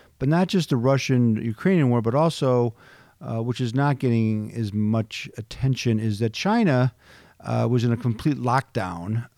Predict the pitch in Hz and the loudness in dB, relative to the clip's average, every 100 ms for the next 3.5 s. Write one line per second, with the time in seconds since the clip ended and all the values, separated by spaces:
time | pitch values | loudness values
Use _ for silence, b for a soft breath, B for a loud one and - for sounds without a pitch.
0 | - 110 104 101 95 95 123 120 113 110 | -10 -6 -4 -6 -8 -4 -2 0 0 0
1 | 107 - 110 107 101 101 123 110 - 117 | -2 -4 -4 -4 -6 -6 -4 -4 -6 -6
2 | 110 101 95 - 110 98 - 101 95 - | -4 -4 -6 -6 -6 -4 -6 -6 -6 -2
3 | 123 110 104 - - | 0 2 0 -4 -12